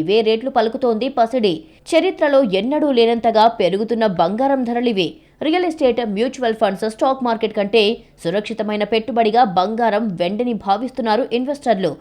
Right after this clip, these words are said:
దాంతో బంగారం, వెండి ధరలకు రెక్కలొచ్చాయి. ఇక వెండి కథే వేరు. కనీ విని ఎరుగని స్థాయిలో ఆకాశానికి నిచ్చెనలు వేసినట్టుగా పై పైకి వెళ్తోంది. హైదరాబాద్, విజయవాడ మార్కెట్లలో కిలో వెండి ధర మూడు లక్షల ముప్పై ఐదు వేలకు పైగా పలుకుతోంది.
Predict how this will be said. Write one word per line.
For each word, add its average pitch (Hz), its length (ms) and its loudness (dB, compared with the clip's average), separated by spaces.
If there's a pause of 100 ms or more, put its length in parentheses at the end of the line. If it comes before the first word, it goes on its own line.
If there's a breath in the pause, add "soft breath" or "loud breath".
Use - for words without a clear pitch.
(280 soft breath)
దాంతో 339 320 4
బంగారం, 220 640 4
వెండి 170 300 -2
ధరలకు 208 380 -2
రెక్కలొచ్చాయి. 226 760 -2 (460)
ఇక 320 220 2
వెండి 277 420 4
కథే 247 400 4
వేరు. 220 260 4 (240)
కనీ 240 260 4
విని 220 240 0 (160)
ఎరుగని 247 300 0
స్థాయిలో 226 380 2 (100)
ఆకాశానికి 254 640 2
నిచ్చెనలు 233 540 -2
వేసినట్టుగా 226 580 2
పై 185 320 0
పైకి 262 320 -2
వెళ్తోంది. 247 460 0 (320 loud breath)
హైదరాబాద్, 285 640 4
విజయవాడ 233 440 2
మార్కెట్లలో 202 640 0
కిలో 208 300 -2
వెండి 196 340 2
ధర 202 220 2
మూడు 240 340 0
లక్షల 233 380 0
ముప్పై 185 420 -2
ఐదు 214 200 2
వేలకు 233 320 0
పైగా 220 280 2
పలుకుతోంది. 240 720 -2